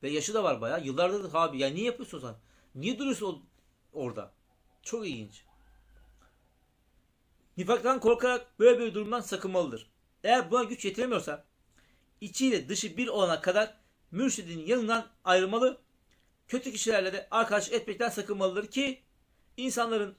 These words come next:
ve şeytani cinlerin üzerindeki tesiri azal-, azalsın. Yani kötü arkadaşlar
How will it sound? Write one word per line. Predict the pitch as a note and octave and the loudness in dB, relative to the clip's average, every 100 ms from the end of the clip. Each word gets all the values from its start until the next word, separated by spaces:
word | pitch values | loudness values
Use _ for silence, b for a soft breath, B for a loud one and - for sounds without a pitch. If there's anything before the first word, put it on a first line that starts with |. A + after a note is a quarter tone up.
| - | -8
ve | F3+ | -6
şeytani | F#3 G3+ G#3 C4+ B3+ | -2 -2 2 2 2
cinlerin | G#3+ F3+ C#3+ - | -2 -2 -6 -6
üzerindeki | A#3 A#3 A3 - E3+ | -2 -2 -2 -8 -6
tesiri | A#3 A#3+ G#3+ A3+ | -4 -4 -4 0
azal-, | G3+ G3+ F3+ D3+ D3+ | 2 4 4 2 -4
azalsın. | - D#3+ D3 - A2 _ _ _ _ _ b b b b | -2 0 0 -2 -16 _ _ _ _ _ b b b b
Yani | F#3 F#3+ | -2 -2
kötü | G#3 A#3 | 0 2
arkadaşlar | A3+ G#3 G3+ G#3+ A3 | 2 0 0 -4 -6